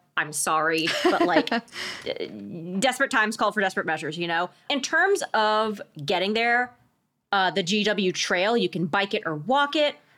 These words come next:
And also, you can take the metro to Roslyn and then walk there. The cool thing for me about Roosevelt Island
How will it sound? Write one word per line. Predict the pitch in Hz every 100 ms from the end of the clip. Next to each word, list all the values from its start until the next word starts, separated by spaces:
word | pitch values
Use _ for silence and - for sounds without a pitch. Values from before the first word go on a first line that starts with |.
| -
And | 247 277 -
also, | 214 233 269 269 269 269
you | 208 208
can | 233 208
take | - 202 208 214
the | 196
metro | 170 175 202
to | 185 190 180
Roslyn | 160 151 175 214 214
and | 190
then | 165 151
walk | 147 113 -
there. | - 50 - _ _ _ _ -
The | 220
cool | - 320 359 370
thing | 339 311
for | 269
me | 180 185 208 247 -
about | 233 262 269 - _ _ _ _ -
Roosevelt | 202 247 294 -
Island | 254 285 320 339